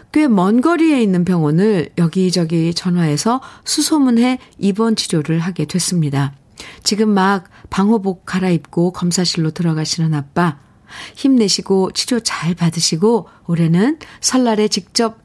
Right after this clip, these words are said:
세배 못하지만 건강하게 퇴원하시고 집에 오시면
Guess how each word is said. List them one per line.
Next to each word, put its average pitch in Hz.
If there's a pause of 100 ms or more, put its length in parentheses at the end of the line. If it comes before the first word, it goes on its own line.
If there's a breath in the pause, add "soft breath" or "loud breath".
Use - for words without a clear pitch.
세배 254
못하지만 180 (260 loud breath)
건강하게 151
퇴원하시고 202 (200 loud breath)
집에 226
오시면 220